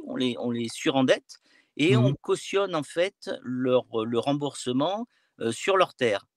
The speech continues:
Speaker 1: Et
Speaker 2: Mhm.
Speaker 1: puis, quand les gens, pour, comme on s'est pas du tout occupé du revenu, hein, parce que le revenu, c'est pas du tout dans, dans le truc. La loi Egalim, c'est un, c'est un pipotage, euh, gigantesque. De toute façon,
Speaker 2: Ouais.
Speaker 1: ça, on peut pas équilibrer les marchés avec, avec des lois en fixant
Speaker 2: Ouais.
Speaker 1: des prix.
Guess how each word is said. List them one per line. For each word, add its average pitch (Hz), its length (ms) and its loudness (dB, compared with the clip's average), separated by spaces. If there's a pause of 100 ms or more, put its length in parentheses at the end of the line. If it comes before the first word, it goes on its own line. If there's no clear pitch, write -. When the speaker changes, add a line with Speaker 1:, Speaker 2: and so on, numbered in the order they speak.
(420)
Speaker 1:
Et - 80 -6
Speaker 2:
Mhm. 117 60 -2
Speaker 1:
puis, 123 340 2
quand 151 260 0
les 147 120 0
gens, 143 280 4
pour, 113 260 -10
comme 147 200 0
on 135 100 2
s'est - 300 -8
pas 117 180 2
du 117 280 -8
tout 147 140 -4
occupé 120 340 -8
du 98 100 -10
revenu, 143 380 -4
hein, 170 120 -6
parce - 140 -16
que - 80 -10
le 104 140 -2
revenu, 110 360 2
c'est - 160 -6
pas 107 200 4
du - 180 -8
tout 117 180 -8
dans, 85 280 -8
dans 73 420 -18
le 71 140 -18
truc. - 220 -6
La 107 100 10
loi 113 180 6
Egalim, 113 460 4
c'est 87 260 -12
un, 80 180 -12 (380)
c'est 87 240 -4
un 82 120 -4
pipotage, 101 720 -2
euh, 82 280 -8
gigantesque. 92 720 -2 (280)
De 117 120 -4
toute 143 180 0
façon, 135 160 8
Speaker 2:
Ouais. - 60 4
Speaker 1:
ça, - 120 -8 (360)
on 131 80 2
peut 147 140 4
pas 180 120 8
équilibrer 147 480 0
les 139 100 2
marchés 127 380 -2
avec, 107 380 -8
avec 104 300 -8
des 104 120 -6
lois 113 360 2
en 98 80 -8
fixant - 300 4
Speaker 2:
Ouais. 131 120 12
Speaker 1:
des 110 60 0
prix. - 240 -16